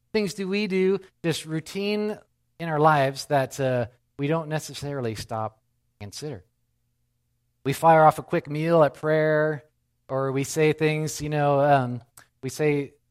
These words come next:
you know, "God bless you" to somebody. Um, we, uh,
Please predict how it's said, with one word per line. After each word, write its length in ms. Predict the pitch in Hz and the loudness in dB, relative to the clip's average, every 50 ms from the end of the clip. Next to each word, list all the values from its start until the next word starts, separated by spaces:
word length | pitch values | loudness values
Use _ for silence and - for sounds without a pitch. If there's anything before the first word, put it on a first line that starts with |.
| _ _ _ - | _ _ _ -14
you 160 | 151 147 131 | -10 -8 -6
know, 180 | 127 131 131 127 | -4 -4 -4 0
"God 160 | 117 165 156 | 2 2 4
bless 300 | 131 156 160 160 - - | 6 6 4 4 2 0
you" 180 | 165 160 160 160 | -4 -2 -2 -2
to 80 | 160 | -4
somebody. 720 | - - 175 160 160 151 156 156 156 156 151 151 151 147 - _ _ - - - _ _ - | -4 -4 -6 -4 -2 0 0 0 0 -2 -2 -4 -4 -6 -10 _ _ -20 -20 -20 _ _ -6
Um, 500 | 139 135 131 123 117 113 107 104 110 104 - _ _ - - - _ _ _ - | -4 -2 -2 -2 -2 -4 -6 -8 -12 -14 -16 _ _ -20 -20 -20 _ _ _ -8
we, 240 | 135 135 135 135 139 | -4 -2 0 2 2
uh, 540 | 131 127 123 120 117 113 120 123 127 123 | 4 4 2 2 0 0 -2 -4 -6 -10